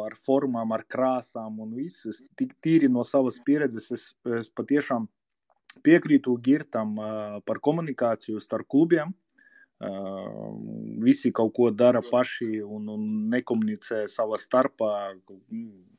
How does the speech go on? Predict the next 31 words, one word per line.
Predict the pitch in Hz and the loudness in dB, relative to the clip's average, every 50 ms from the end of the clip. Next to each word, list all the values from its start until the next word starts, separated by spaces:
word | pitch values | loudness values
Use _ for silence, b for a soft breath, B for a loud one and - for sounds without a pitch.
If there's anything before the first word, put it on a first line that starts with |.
| _ _ - | _ _ -16
es | 92 101 | -12 -8
domāju, | 104 117 113 110 107 - 117 | -4 -2 -2 -2 -2 -2 -4
ka | 107 - 123 | -2 -2 -2
tas | 123 - - - B B B B B B B B B B B B B _ _ _ _ - | -2 -4 -10 -18 B B B B B B B B B B B B B _ _ _ _ 4
ir | 156 160 139 147 | 8 8 10 10
iespēja | 160 160 151 - - 127 117 110 - | 10 8 6 4 -2 -4 -4 -2 -2
tomēr | 135 127 120 113 110 120 117 | -2 -2 -2 -2 -2 -2 -4
arī | 117 110 - | -4 -4 -4
komunicēt. | - 165 180 180 156 139 131 131 - - 131 123 120 - _ _ _ _ _ _ _ _ _ _ _ _ _ _ _ _ _ _ _ _ _ _ - | -2 -2 0 0 -2 -4 -6 -6 -2 -2 -2 -2 -2 -4 _ _ _ _ _ _ _ _ _ _ _ _ _ _ _ _ _ _ _ _ _ _ -2
Ā, | 110 120 123 123 123 127 127 123 123 123 - _ | 0 2 2 2 2 0 -2 -4 -4 -6 -8 _
otrs, | - 165 170 196 202 196 190 165 139 - - - _ _ _ _ _ - | -2 2 2 2 2 0 -4 -10 -10 -12 -20 -20 _ _ _ _ _ -8
es | 156 143 127 127 | -8 -8 -4 0
domāju, | 151 165 170 170 160 156 147 139 | 0 0 0 0 0 -2 -2 -2
ka | - - 143 - _ | -4 -6 -8 -4 _
tomēr, | - 175 196 190 180 160 139 123 _ _ _ _ _ - | 2 2 2 2 2 0 -2 -4 _ _ _ _ _ -12
ā, | 127 120 120 120 123 120 | -10 -10 -8 -8 -8 -8
ja | 123 123 123 147 165 185 180 | -8 -6 -4 -4 -2 -2 -4
klubs, | 180 - 175 185 208 196 185 - - - | -4 -2 -2 -2 -2 -2 -4 -10 -20 -16
ā, | - 131 135 127 127 127 127 127 127 123 - _ _ _ _ _ _ _ _ - | -10 -8 -6 -4 -2 -2 -2 -4 -6 -8 -10 _ _ _ _ _ _ _ _ -12
man, | 139 139 160 175 - | -8 -6 -6 -6 -6
man | - 143 156 175 170 | -6 -6 -4 -2 0
bija | 180 175 165 | 0 0 0
tāda | 165 - 160 165 160 143 127 | 0 0 0 0 0 -2 -4
pieredze, | _ - 170 190 196 180 147 131 127 139 143 139 139 135 131 | _ -2 0 0 0 0 -2 -4 -2 -2 0 0 0 0 -2
mm, | 131 131 127 127 123 123 120 123 | -2 -4 -4 -6 -6 -6 -4 -4
ne | 131 139 | -2 0
ļoti | 156 180 180 - 147 - | 2 2 0 0 -4 -4
patīkama. | - 143 170 - - 143 123 - - 113 113 113 110 110 104 104 107 | -4 -4 -4 -4 -4 -6 -6 -6 -6 -6 -6 -6 -6 -8 -8 -10 -12
Es | 104 - - | -10 -6 -6
arī, | 120 117 110 98 _ _ _ _ - | -6 -6 -8 -12 _ _ _ _ -8
mm, | 107 104 101 101 98 | -6 -6 -6 -6 -8